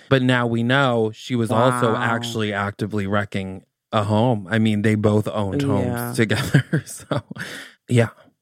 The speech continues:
Speaker 1: that's it.
Speaker 2: That's a lot. Bless and believe. And it's coming out. That's wild.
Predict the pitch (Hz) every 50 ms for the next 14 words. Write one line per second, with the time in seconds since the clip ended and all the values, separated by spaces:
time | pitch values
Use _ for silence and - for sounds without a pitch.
0 | _ _ _ _ _ _ - 110 110 117 123 - - 131 120 104 80 - - _
1 | _ _ _ _ _ _ _ _ _ _ - 185 226 294 311 - - 294 247 220
2 | 185 175 156 147 143 80 - - - 185 185 214 226 - 262 247 220 202 185 170
3 | 151 147 147 135 120 110 101 82 - - - - - _ - 175 175 170 165 160
4 | - - - 190 180 180 190 196 190 185 175 147 139 139 143 139 131 113 - -
5 | - 151 156 160 156 - - 135 135 127 117 120 123 123 127 127 117 107 107 101
6 | 92 - - -